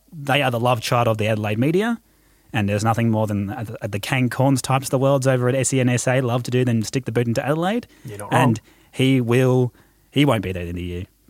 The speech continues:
Speaker 1: guaranteed. Don Pyke will not coach Adelaide next year.
Speaker 2: Hinkley?
Speaker 1: I think Hinkley gets the benefit of being the little brother in that town. So it's like, "Oh, Port."
Speaker 2: Having seen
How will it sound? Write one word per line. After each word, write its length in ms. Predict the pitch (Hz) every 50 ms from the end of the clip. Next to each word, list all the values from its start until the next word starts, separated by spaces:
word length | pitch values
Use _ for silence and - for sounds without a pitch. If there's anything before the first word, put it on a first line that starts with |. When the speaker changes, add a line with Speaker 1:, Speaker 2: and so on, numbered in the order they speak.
| - -
Speaker 1:
guaranteed. 480 | - 101 92 90 85 - 95 85 85 - _
Don 160 | - 104 98
Pyke 220 | 98 101 95 90 -
will 80 | 104
not 220 | 101 92 - - -
coach 220 | - 98 92 -
Adelaide 280 | 95 92 90 87 85 92
next 180 | 92 - -
year. 160 | - 87 87 - - - -
Speaker 2:
Hinkley? 300 | 131 127 - 254 302 - _ _ _ _ _ _ _ _ _ _ _ _ _ _ _ _ - - - - _ _ _ _ _ _ - - - - _ _ _ _ _ _ _ _ -
Speaker 1:
I 60 | -
think 220 | - - 190 175 -
Hinkley 300 | - 156 147 - 143 120
gets 220 | 131 123 - -
the 80 | - 113
benefit 320 | - 123 117 - - 110
of 80 | 104 110
being 380 | 117 113 110 107 107 101 98 101
the 100 | 107 104
little 160 | 107 110 104
brother 300 | 110 113 127 135 143 139 -
in 60 | 120 120
that 120 | 120 -
town. 360 | - 147 139 143 156 156 147 - _ _ _ _ _ _ _ _ -
So 100 | - 104
it's 120 | 98 -
like, 100 | 101 101 -
"Oh, 120 | 147 135
Port." 320 | 120 - - 151 110 - - -
Speaker 2:
Having 440 | 110 123 151 180 180 160 156 151 151 _ _ -
seen 520 | - - - - 147 143 147 143 139